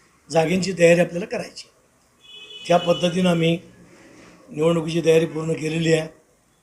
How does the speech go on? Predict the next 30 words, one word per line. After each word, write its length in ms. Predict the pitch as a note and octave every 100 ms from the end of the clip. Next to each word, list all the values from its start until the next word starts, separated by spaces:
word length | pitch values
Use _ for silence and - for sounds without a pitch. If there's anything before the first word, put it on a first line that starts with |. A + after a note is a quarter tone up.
| _ -
आज 180 | D#3 D#3
आमची 360 | E3 E3 F#3
सगळी 500 | F#3 - - C#3+ F#3
यंत्रणा 360 | G3+ F3+ F#3 F3+
तयार 180 | E3 C3
आहे. 100 | A#2 - - _ _ _ _ _
मी 280 | - D#3 F3
प्रत्येक 500 | F3 D#3+ D#3 F3+ D#3
एरियामध्ये 360 | E3 E3+ E3+ E3
फिरतो 280 | C#3 B2 D#3
आहे. 300 | E3 - - _ _ _ _ _ _ C3
जवळजवळ 480 | D#3 F3 F3 F#3
सव्वा 400 | F#3 - D#3+ D#3
सहा 240 | F3 - E3
लाख 140 | F3
मतं, 300 | F3 D#3+ - - _ _ _
सहा 240 | - D3 D#3+
लाख 140 | F3
आठ 160 | E3 E3+
हजार 180 | D#3 E3
मतं 240 | D#3 E3+
आहेत, 140 | D#3 - - _ _ _ _ _ -
त्या 100 | E3+
मतदारांपर्यंत 680 | E3+ E3 E3+ F3 E3+ E3 F3+
पोचण्याचा 420 | D#3+ E3+ E3+ E3+
प्रयत्न 320 | E3 E3+ E3
केले. 480 | D#3+ E3+ F3 E3+ D#3+ _ _ _ _ -
सातत्यानं 580 | - - F#3+ F#3 G3
आम्ही 180 | G3 G3+
आहेच, 460 | F#3 G3+ F#3 -